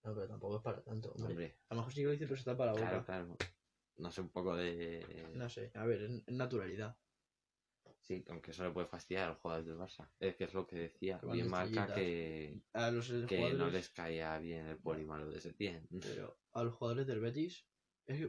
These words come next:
Speaker 1: es verdad, el otro, vi un gol que decían que se tienen el poli bueno y
Speaker 2: Sí.
Speaker 1: pero a los jugadores del Betis seguro que no les importa tanto. Lo que pasa es que los del Barça van de estrellitas.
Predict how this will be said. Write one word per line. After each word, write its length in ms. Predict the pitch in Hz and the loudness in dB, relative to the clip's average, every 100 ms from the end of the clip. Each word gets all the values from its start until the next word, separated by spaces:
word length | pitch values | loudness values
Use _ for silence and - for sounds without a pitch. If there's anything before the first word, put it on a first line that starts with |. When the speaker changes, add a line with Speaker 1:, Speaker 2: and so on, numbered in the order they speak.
| 113 | 0
Speaker 1:
es 60 | 147 | 2
verdad, 240 | 147 143 | 2 4
el 60 | 127 | 2
otro, 180 | 135 127 | 2 0
vi 220 | 127 135 | 2 2
un 80 | 143 | 4
gol 100 | 147 | 2
que 80 | 147 | 2
decían 280 | 139 143 143 | 2 2 2
que 380 | 139 117 113 131 | 2 2 0 -2
se 140 | 117 | -2
tienen 240 | 113 135 139 | 0 2 0
el 100 | 131 | 2
poli 220 | 139 131 | 2 4
bueno 260 | 131 135 131 | 2 2 0
y 160 | 117 | 0
Speaker 2:
Sí. 320 | 107 104 113 - _ _ _ | 2 0 -2 -8 _ _ _
Speaker 1:
pero 220 | 120 110 | 2 4
a 60 | 107 | 4
los 120 | 107 | 4
jugadores 240 | 117 120 151 | 2 2 4
del 100 | 147 | 2
Betis 200 | 160 147 | 0 0
seguro 280 | 127 143 | 2 2
que 60 | 135 | 2
no 60 | 127 | 0
les 100 | 131 | -2
importa 280 | 107 120 110 | -2 0 0
tanto. 320 | 117 110 - | -2 -6 -8
Lo 80 | - | -6
que 20 | |
pasa 180 | 113 123 | -4 -2
es 40 | 123 | 0
que 60 | |
los 140 | 127 127 | 0 0
del 140 | 120 | 0
Barça 420 | 123 123 131 131 | 0 0 0 0
van 160 | 123 120 | 0 -2
de 60 | 127 | -4
estrellitas. 560 | - 104 117 - - | -4 -4 -4 -6 -12